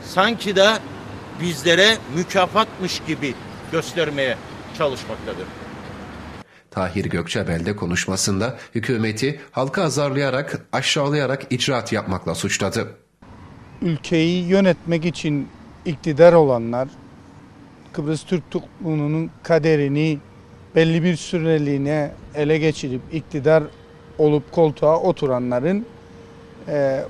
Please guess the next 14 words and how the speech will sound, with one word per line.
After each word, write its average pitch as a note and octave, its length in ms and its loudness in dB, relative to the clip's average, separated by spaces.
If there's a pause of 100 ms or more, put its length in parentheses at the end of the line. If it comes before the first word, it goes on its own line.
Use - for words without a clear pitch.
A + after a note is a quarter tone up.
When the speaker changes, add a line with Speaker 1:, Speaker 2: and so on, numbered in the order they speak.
(140)
Speaker 3:
muhalefet E3+ 720 6
gibi C3+ 340 0 (520)
sürekli F#3+ 680 4 (200)
halkı E3 540 6 (180)
aza-, D#3 520 6
azarlayarak, C#3+ 840 6 (140)
aşağılayarak D3 840 4 (800)
icraat D#3+ 500 8 (100)
yapması F3+ 680 2 (960)
artık, E3+ 380 4 (300)
e, F3 40 -2 (500)
dayanılmaz D#3+ 600 6
boyutlara D3 520 6
gelmiştir. B2 540 -2